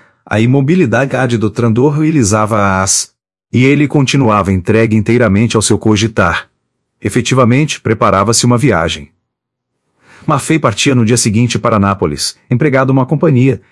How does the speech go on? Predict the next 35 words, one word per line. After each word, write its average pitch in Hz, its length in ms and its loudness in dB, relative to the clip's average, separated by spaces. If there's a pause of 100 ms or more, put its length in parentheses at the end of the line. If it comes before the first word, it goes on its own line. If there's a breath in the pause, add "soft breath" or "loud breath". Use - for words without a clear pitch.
(380 soft breath)
que 170 100 -4
se - 140 -2
propunha 139 400 0
na 127 80 2
continuar 110 560 0
em 107 160 2
resinaração 117 880 0
das 107 160 0
famosas 110 480 0
ruínas 110 440 2
de 104 120 0
Herculano. 101 600 0 (800)
Decorria 151 380 0
então 151 220 0
mil 156 360 0
oitocentos 139 800 -2
e 123 40 0
trinta 131 360 0
e 180 100 2
oito, 139 480 0 (580)
e 113 120 0
nessa 135 400 2
época 127 360 0
as 101 120 2
ambições 104 560 0
voltavam-se 101 760 0
abertamente 101 640 0
para 98 200 0
Resina, 98 560 0 (320 soft breath)
onde 123 200 0
centenas 123 480 0
de 104 120 0
operários 107 520 2
e 98 80 0
trabalhadores, 101 840 0